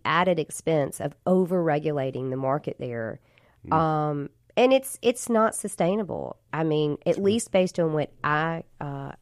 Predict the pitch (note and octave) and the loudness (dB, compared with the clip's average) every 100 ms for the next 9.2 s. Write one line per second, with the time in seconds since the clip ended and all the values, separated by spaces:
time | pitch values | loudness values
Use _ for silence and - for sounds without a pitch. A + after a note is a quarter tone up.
0 | - D3+ C#3 C#3 C#3 G3+ B3 D4+ A#3 A3 | -4 -2 -2 -2 -2 -2 -2 0 0 2
1 | G3+ G3+ G3+ G3 D#3 C#3+ - D#3+ - - | 2 2 0 -2 -4 -6 -4 -4 -4 -8
2 | F3 F3+ F3+ F3+ F3 D#3 - A3 A3 - | -4 0 0 0 -2 -4 0 0 0 -2
3 | F#3+ E3+ E3+ E3+ D#3+ D3+ D#3 D3 C#3 C#3+ | -4 -2 0 0 0 -2 -2 -2 -2 -4
4 | - - B2+ C3 - C#3 - _ _ _ | -6 -10 -10 -8 -6 -6 -8 _ _ _
5 | _ _ _ - G3 F#3+ F3 D3+ D#3+ D#3 | _ _ _ 2 4 6 6 4 4 4
6 | D3 - D3 C3+ D3 D3 D#3 - F3 C#3+ | 4 0 -4 -2 -6 -4 -4 -2 -2 -2
7 | - A3 D#3 D3 D#3 - - - - _ | 0 0 0 -2 -6 -8 -20 -20 -20 _
8 | F3 D#3 C3+ C#3+ - _ - _ E3 D#3+ | 0 2 2 -2 -8 _ -20 _ 0 0
9 | D#3 C#3+ | 0 -4